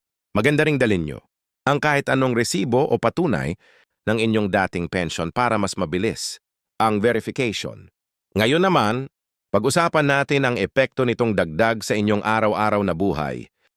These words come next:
Maraming senior citizens ang nagsasabing kulang na kulang ang pensyon nila sa mga gastusin.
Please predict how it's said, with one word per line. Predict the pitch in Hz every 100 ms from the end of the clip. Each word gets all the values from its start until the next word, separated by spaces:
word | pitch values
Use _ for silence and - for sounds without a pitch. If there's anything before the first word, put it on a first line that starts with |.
| _ -
Maraming | 127 165 160 131
senior | 160 151 143
citizens | - 151 135 180 170
ang | 131
nagsasabing | 113 98 98 117 101 98 110
kulang | 113 101 90
na | 85
kulang | 98 98 117 92 65 64 - - _ -
ang | 147 143
pensyon | 147 135 143 131
nila | 123 110
sa | 117
mga | 104 101
gastusin. | 92 - - 73 67 55